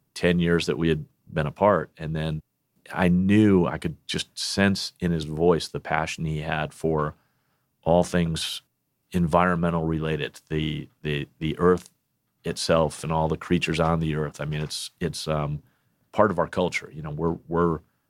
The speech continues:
not simply about profit and loss, although we're, we, we love profit just like any other company. Um, but most importantly, we're, we're changing the world. And we feel like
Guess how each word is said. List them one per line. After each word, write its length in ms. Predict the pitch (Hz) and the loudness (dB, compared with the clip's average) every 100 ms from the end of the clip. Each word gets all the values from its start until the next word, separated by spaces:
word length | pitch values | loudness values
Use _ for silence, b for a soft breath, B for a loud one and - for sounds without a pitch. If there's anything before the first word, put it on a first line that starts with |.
| _ _ _ - | _ _ _ -20
not 600 | - - 95 101 98 - | -16 -6 0 2 2 0
simply 380 | - 98 80 78 | -4 -2 0 0
about 320 | 76 78 - _ - | 0 -4 -6 _ -2
profit 320 | 87 80 85 | 0 0 -2
and 180 | 76 78 | -4 -2
loss, 380 | 76 73 71 | -2 -4 -4
although 240 | 78 76 76 | -4 0 0
we're, 280 | 73 73 71 _ _ _ _ _ _ _ | 0 -4 -6 _ _ _ _ _ _ _
we, 260 | 71 78 76 - | -2 0 0 -2
we 100 | 82 | 0
love 260 | 78 82 78 | 2 2 2
profit 440 | 87 76 73 71 | 0 0 -2 -8
just 220 | - 78 - | -8 -8 -6
like 140 | 76 | -2
any 240 | 80 90 | 2 4
other 180 | 92 87 | 4 2
company. 440 | 85 82 73 76 - - | -2 -4 -6 -10 -10 -6
Um, 400 | 78 76 73 - _ | -4 -4 -6 -12 _
but 300 | 82 82 73 _ _ | -2 0 0 _ _
most 540 | 87 - 92 90 87 82 | -10 -4 2 2 2 -4
importantly, 500 | 76 87 82 78 73 | 0 0 0 -6 -4
we're, 240 | 80 85 - | -4 -4 -2
we're 80 | 87 | -2
changing 380 | 90 85 73 | 0 -2 -4
the 80 | 76 | -6
world. 360 | 73 71 50 - _ | -4 -4 -6 -16 _
And 100 | 80 | -8
we 120 | 78 | -6
feel 260 | 71 85 78 | -4 -2 0
like 320 | 78 73 - | 0 -4 -8